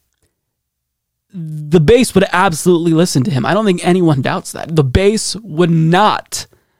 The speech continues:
go against their dear leader because, I mean, it's to the point where I don't think you can say that this is just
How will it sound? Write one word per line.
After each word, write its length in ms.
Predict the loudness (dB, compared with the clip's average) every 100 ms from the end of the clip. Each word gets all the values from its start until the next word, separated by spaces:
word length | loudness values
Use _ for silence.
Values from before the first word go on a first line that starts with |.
| _
go 220 | 4 6 6
against 480 | 2 0 -2 -8 -10
their 320 | -2 2 2
dear 240 | 2 2 2
leader 200 | 0 0
because, 300 | 0 0 -4 -14 -16 -18 -2
I 120 | 4
mean, 180 | 4 2
it's 280 | -2 -4 0
to 80 | 0
the 80 | 2
point 240 | 2 0
where 180 | 0 -2
I 120 | 0 0
don't 300 | 2 0 -6
think 460 | -2 -2 -2 -6 -16 _ _ _ _ -4
you 140 | 2
can 160 | 4 2
say 640 | 2 4 4 4 0 -4
that 260 | 0 0 2
this 140 | -2
is 160 | -2 -2
just 300 | -2 -2